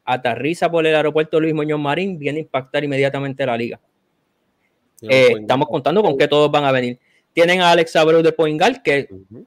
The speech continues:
Speaker 1: si bien no es a lo mejor el, el mejor point guard de la liga, no tiene nada que envidiarle ni a Nate Mason, ni a Walter Hodge, ni a Ángel Rodríguez, ni a Tremont Waters.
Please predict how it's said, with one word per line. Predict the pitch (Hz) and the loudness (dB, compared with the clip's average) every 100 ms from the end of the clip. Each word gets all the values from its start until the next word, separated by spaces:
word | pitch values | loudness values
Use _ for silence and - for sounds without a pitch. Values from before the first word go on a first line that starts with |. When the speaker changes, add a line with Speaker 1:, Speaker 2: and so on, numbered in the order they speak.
| _ | _
Speaker 1:
si | - 143 | -8 -4
bien | 131 143 165 208 208 | -2 0 2 2 -2
no | 165 170 | -2 0
es | 196 190 - - _ _ - | 0 -4 -10 -20 _ _ -10
a | 139 147 | -4 -2
lo | |
mejor | 143 156 175 | -2 0 0
el, | 165 - 143 | 0 -6 -4
el | 139 135 135 | 0 2 0
mejor | 123 160 | -2 -2
point | 175 165 | -2 -2
guard | 160 165 | 0 0
de | |
la | 156 | -2
liga, | 156 185 | -2 -4
no | 151 143 | -6 -6
tiene | 156 143 | -6 -4
nada | 135 160 175 | -4 -2 -2
que | 151 | -4
envidiarle | 143 135 127 139 170 185 | -6 -6 -4 -2 -2 -2
ni | 156 | -4
a | 135 | -6
Nate | 123 107 | -8 -10
Mason, | 123 165 185 196 190 - _ _ _ - | -8 -8 -8 -10 -12 -14 _ _ _ -8
ni | 131 131 | -2 0
a | |
Walter | 123 120 - 117 107 | 2 0 -2 -4 2
Hodge, | 160 190 156 | 2 0 -4
ni | 135 | -6
a | |
Ángel | 123 117 117 | -6 -6 -6
Rodríguez, | 113 117 131 190 208 185 | -4 -4 -2 0 0 -2
ni | 143 135 | -2 -2
a | 117 | -2
Tremont | 113 120 113 110 | -2 -2 -2 0
Waters. | 123 113 98 | 2 2 -4